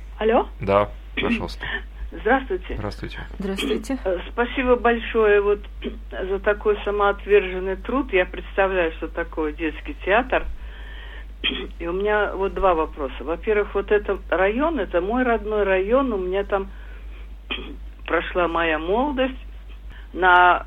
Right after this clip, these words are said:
Speaker 1: м, улице Зенитчиков, Комсомольская площадь, Путиловский, э, Путиловская улица. А вот Зоя Космодемьянская, че-то не понимаю, где это? Вот если, э, от Нарвских ворот ехать по правой стороне, по левой?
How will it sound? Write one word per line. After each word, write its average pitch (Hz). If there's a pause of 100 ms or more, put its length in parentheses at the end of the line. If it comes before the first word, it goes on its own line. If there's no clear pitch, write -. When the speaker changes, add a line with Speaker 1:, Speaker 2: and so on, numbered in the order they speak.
(120)
Speaker 1:
м, - (320)
улице 180
Зенитчиков, 180 (800)
Комсомольская 190
площадь, 208
Путиловский, 202
э, 143 (100)
Путиловская 202
улица. 180
А 165
вот 202
Зоя 240
Космодемьянская, 202
че-то 202
не 220
понимаю, 220
где 247
это? 156 (460)
Вот 196
если, 220 (340)
э, 156 (120)
от 190
Нарвских 196
ворот 185
ехать 170
по 170
правой 202
стороне, 185
по 160
левой? 190